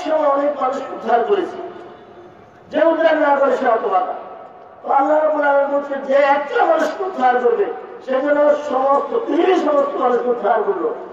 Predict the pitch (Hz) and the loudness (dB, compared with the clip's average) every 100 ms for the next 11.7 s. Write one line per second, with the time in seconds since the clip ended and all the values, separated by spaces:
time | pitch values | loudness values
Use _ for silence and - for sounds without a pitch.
0 | - - 233 277 294 311 - 381 359 247 | -18 -6 0 2 2 0 0 -4 -2 0
1 | 240 330 320 - - 233 226 277 247 240 | 0 0 -2 -2 -2 0 0 2 2 2
2 | 233 226 208 - - - - - - - | 2 0 -2 -4 -12 -16 -18 -20 -20 -6
3 | - 294 277 - - - 269 269 262 240 | 0 2 2 -2 -10 -6 -4 -2 2 2
4 | 233 202 202 - - - - - - - | 2 -4 -6 -4 -4 -6 -14 -18 -18 -20
5 | - - 277 285 302 311 302 294 302 294 | -10 -2 0 2 2 0 0 -2 -2 -4
6 | 294 294 302 294 - 285 240 254 277 269 | -4 0 0 0 -2 -2 0 0 2 2
7 | 247 - - - - - 311 311 285 - | 2 0 -6 -12 -6 0 2 2 0 -4
8 | - - - 330 285 311 311 302 294 277 | -10 -8 -2 0 0 0 0 0 2 2
9 | 262 269 220 - - - - 285 302 302 | 2 0 -2 -4 -14 -10 -2 0 2 4
10 | 302 302 359 294 285 294 294 294 294 277 | 2 2 -4 0 0 0 0 0 -2 -2
11 | 269 269 262 - - 240 | -2 0 0 -2 0 0